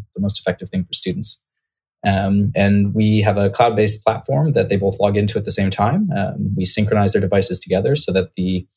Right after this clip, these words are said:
adult can kind of control a little bit what's happening on the student's screen. Um, and then they do live teaching together, whether they're sitting knee to knee in the classroom, um, or in an after-school center,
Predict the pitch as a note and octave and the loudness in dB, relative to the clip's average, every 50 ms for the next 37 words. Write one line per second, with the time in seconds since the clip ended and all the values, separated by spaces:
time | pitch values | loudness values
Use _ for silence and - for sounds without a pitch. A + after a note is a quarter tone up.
0 | _ _ _ - F#2 F2 F#2 F#2+ F#2+ - - - G2+ G2 - F#2 F2+ - F#2 F#2 | _ _ _ -8 -2 2 2 0 0 -2 -4 -6 -4 -2 -2 -4 -2 -2 -4 -2
1 | - - F#2+ F#2+ G2+ G2+ G2 G2+ F2 F#2 F#2+ - - G2 F#2 - G2+ G2 F#2 F#2 | 2 2 2 2 2 0 0 -2 -2 -2 -4 -4 -4 -6 -4 -4 -4 -4 -4 -4
2 | - - - G#2 F#2+ D#2 - - - G2 G#2+ C#3 - F3 D3 - - G2 F#2 F2+ | -6 -6 -6 -4 -4 -4 -4 -6 -4 -4 -4 -4 -4 -6 -8 -4 -4 -4 -4 -4
3 | G2 - - G2+ G2 - - G2 G2 G2 G2+ G2+ G2+ G#2 G2+ G2 _ _ _ _ | -6 -6 -6 -8 -8 -6 -6 -6 -4 -4 -4 -2 0 0 0 -2 _ _ _ _
4 | _ _ _ _ _ _ - G2+ G#2 G#2+ G#2+ A2 A2 G#2+ A2 G#2+ G#2+ A2 A2+ A2 | _ _ _ _ _ _ -2 0 2 2 2 2 2 2 2 2 4 2 2 0
5 | - A#2 - A#2 A2+ A2+ G#2 C3 C#3 - - - F2+ F2+ F#2+ F#2+ G2 G2 G2 F#2 | -2 -6 -4 -4 -4 0 0 0 0 0 -4 -8 -8 -10 -8 -4 -2 -2 0 0
6 | F#2+ G2 G2 - - G2+ G2 G2 G2 F#2+ G2 F2+ - _ _ _ G2+ G#2 G#2 G#2+ | 0 0 0 0 -2 -2 0 0 0 -2 -2 -4 -6 _ _ _ -2 0 0 2
7 | G2+ G2 G2 G2+ G#2 G#2+ G2+ F#2+ F2+ - G2+ G#2 - - - D3+ F3 D3 - - | 0 0 0 2 2 2 0 0 0 0 0 0 0 -4 -6 -4 -4 -6 -6 -4
8 | - G2+ F#2+ F#2 - F#2 G2 G2 F#2 F2 - - G#2+ F#2+ G2 F#2+ F#2+ F#2+ G2 G2 | -4 -4 -4 -4 -4 -2 -2 -2 -2 -2 -4 -4 -2 0 0 0 -2 -4 -4 -4
9 | G2 G2 - - - - G#2 A2 - - - - | -4 -4 -4 -10 -8 -6 -6 -6 -6 -6 -10 -10